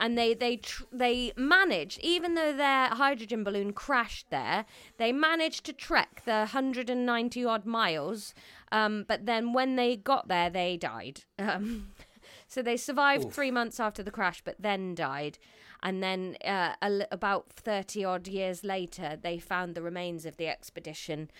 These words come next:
Speaker 1: and, um, and sort of sorted it all out. In nineteen oh nine,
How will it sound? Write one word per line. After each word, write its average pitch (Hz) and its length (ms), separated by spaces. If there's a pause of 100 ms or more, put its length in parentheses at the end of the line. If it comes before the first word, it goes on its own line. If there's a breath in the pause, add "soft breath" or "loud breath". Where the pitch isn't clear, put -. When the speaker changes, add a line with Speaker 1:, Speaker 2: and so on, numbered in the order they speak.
(360 loud breath)
Speaker 1:
and, 170 260
um, 151 220 (400)
and 180 160
sort - 160
of 160 60
sorted 170 400
it 165 80
all 175 240
out. 160 200 (520 loud breath)
In 294 280
nineteen 359 500
oh 330 140
nine, 170 760